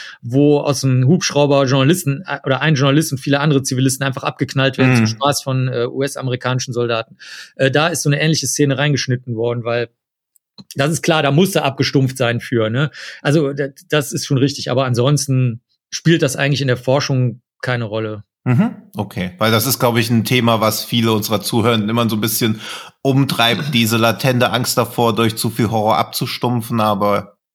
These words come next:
Speaker 2: ja, danke
Speaker 1: Nee,
Speaker 2: für
Speaker 1: also
Speaker 2: die
Speaker 1: eigentlich, ich beobachte eher, dass das besser wird. Also wenn, äh, zum Beispiel, ich hab eine Kindergruppe gehabt früher, also ich, ich war, äh, ich war Messdiener, ne, in der katholischen Kirche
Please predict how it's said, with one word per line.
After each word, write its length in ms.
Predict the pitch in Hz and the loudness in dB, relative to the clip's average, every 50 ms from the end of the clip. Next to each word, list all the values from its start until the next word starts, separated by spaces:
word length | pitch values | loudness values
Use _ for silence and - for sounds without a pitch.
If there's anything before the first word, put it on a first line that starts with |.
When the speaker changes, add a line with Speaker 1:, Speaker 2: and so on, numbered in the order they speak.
| - | -10
Speaker 2:
ja, 200 | 110 101 - - _ _ _ | -8 -8 -8 -10 _ _ _
danke 240 | 110 107 104 98 107 | -4 -4 -4 -4 -2
Speaker 1:
Nee, 100 | 139 156 | 0 0
Speaker 2:
für 40 | 175 | 0
Speaker 1:
also 120 | 156 147 | 2 0
Speaker 2:
die 60 | 143 151 | 0 0
Speaker 1:
eigentlich, 300 | 165 185 202 190 131 - | 0 0 0 -2 -4 -4
ich 160 | 151 - - | -4 -2 0
beobachte 400 | 156 175 202 202 202 - - 170 | 2 2 2 2 0 0 -2 -2
eher, 260 | 165 175 180 185 180 | 0 2 2 2 2
dass 160 | 147 156 143 135 | 2 0 0 0
das 220 | 151 127 - - | -2 -4 -2 -2
besser 440 | - 170 202 - 160 151 151 - - - | -2 -2 0 0 0 0 0 -2 -4 -8
wird. 460 | 135 123 123 139 156 170 190 185 - | -8 -4 0 2 4 4 2 0 -2
Also 220 | 156 147 143 135 | -2 -2 0 0
wenn, 160 | 160 170 180 | 0 0 0
äh, 320 | - - 160 151 151 151 131 | -2 -4 -2 -2 -2 -2 -2
zum 100 | - 156 | -2 -2
Beispiel, 160 | 156 135 143 | -2 -2 -2
ich 100 | 131 - | -2 -2
hab 100 | 165 - | -2 -2
eine 80 | 147 127 | -2 0
Kindergruppe 500 | - 160 170 196 185 151 202 190 202 180 | 0 2 2 2 2 2 2 2 2 2
gehabt 300 | 156 170 170 180 180 - | 2 2 2 0 -2 -6
früher, 400 | - - 135 165 175 180 170 156 | -12 -4 0 2 4 4 4 2
also 160 | 143 139 135 | 0 -2 -2
ich, 100 | 131 131 | -4 -4
ich 240 | 127 135 131 - - | -6 -8 -8 -6 -4
war, 260 | 131 135 143 135 127 | -2 -2 -2 -2 -2
äh, 200 | 127 127 127 127 127 - - - - - - | -2 -4 -4 -4 -6 -10 -18 -20 -18 -14 -6
ich 80 | - | -2
war 80 | 135 131 | 0 2
Messdiener, 580 | 131 151 175 - - 151 175 185 196 196 196 | 2 2 0 0 0 0 2 4 4 4 4
ne, 320 | 190 151 147 165 175 170 - | 4 4 2 2 0 0 -2
in 60 | 143 | -4
der 80 | 139 147 | -4 -2
katholischen 460 | - 147 131 135 156 151 135 - 127 120 | -2 -2 -2 0 0 0 0 -2 -6 -4
Kirche 400 | - 139 127 - - - 127 | -2 0 0 2 2 0 -2